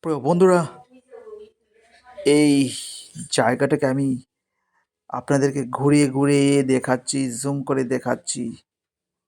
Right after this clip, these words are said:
কত সুন্দর ন্যাচারাল ভিউ, কত সুন্দর ন্যাচারাল ভিউ। আমি একটুখানি যদি উপরের দিকে উঠি, উপরের দিকে উঠে আমি এই মাটিটাকে, মাটিটাকে দেখছি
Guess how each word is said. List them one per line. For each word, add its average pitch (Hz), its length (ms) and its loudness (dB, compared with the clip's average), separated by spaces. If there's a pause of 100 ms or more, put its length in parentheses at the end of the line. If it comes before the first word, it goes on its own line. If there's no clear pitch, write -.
কত 139 180 -10
সুন্দর 135 520 -4
ন্যাচারাল 131 420 -4
ভিউ, 120 340 -6 (680)
কত 139 200 -8
সুন্দর 139 520 -2
ন্যাচারাল 123 380 -4
ভিউ। 123 260 -14 (1300)
আমি 139 360 0 (300)
একটুখানি 156 580 0
যদি 156 180 6
উপরের 156 380 2
দিকে 151 200 2
উঠি, 143 500 0 (1040)
উপরের 139 260 -2
দিকে 139 180 -4
উঠে 143 260 -2
আমি 131 200 0
এই 127 380 -2 (260)
মাটিটাকে, 127 800 -2 (720)
মাটিটাকে 127 520 -4
দেখছি 131 540 -4